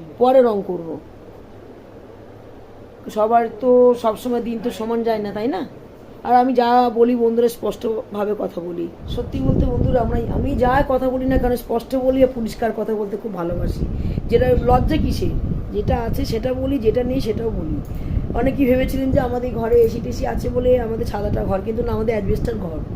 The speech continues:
আপনারা বারান্দায় আমাদের দেখেছেন, কারণ এই পরিস্থিতির মধ্যে আমি এসছি, মানে আজ থেকে ধরুন বারো বছর, তেরো বছর আগে ঘর ভাড়া ছিলাম, দুটো বাচ্চা পড়াশোনা চালিয়ে, অসম্ভব। কারণ আমাদের তো সাহায্য করার কেউ ছিল না, আগে ভিডিওতেও দিয়েছি, এখনও বলছি, আমাদের সাহায্য করার কেউ ছিল না। অনেক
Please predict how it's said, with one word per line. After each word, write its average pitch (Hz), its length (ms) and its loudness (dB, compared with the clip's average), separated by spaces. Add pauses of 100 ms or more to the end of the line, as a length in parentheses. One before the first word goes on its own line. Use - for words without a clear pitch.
(280)
আপনারা 214 220 0
বারান্দায় 233 400 -2
আমাদের 233 200 -4
দেখেছেন, 196 440 0 (520)
কারণ 220 120 0
এই 247 140 2
পরিস্থিতির 262 400 -2
মধ্যে 262 200 0
আমি 254 220 0
এসছি, 240 420 -4 (380)
মানে 226 120 -4
আজ 226 140 -4 (100)
থেকে 254 160 -4
ধরুন 247 160 2
বারো 233 240 4
বছর, 233 240 0
তেরো 226 200 -2
বছর 226 240 0
আগে 214 260 2 (520)
ঘর 226 200 4
ভাড়া 247 180 0
ছিলাম, 240 280 -2
দুটো 220 200 -2
বাচ্চা 226 300 -2
পড়াশোনা 233 400 -4
চালিয়ে, 233 280 0
অসম্ভব। 226 560 0 (600)
কারণ 220 120 -2
আমাদের 226 260 -2 (100)
তো 262 140 2
সাহায্য 208 340 0
করার 240 220 0 (100)
কেউ 220 180 -2
ছিল - 180 0
না, 233 120 0
আগে 220 160 0
ভিডিওতেও 233 400 -2
দিয়েছি, 262 320 0
এখনও 233 300 2
বলছি, - 360 -2 (600)
আমাদের 240 280 -2
সাহায্য 226 360 0
করার 247 160 2
কেউ 247 240 -4
ছিল 226 200 -2
না। 247 80 2
অনেক 247 220 2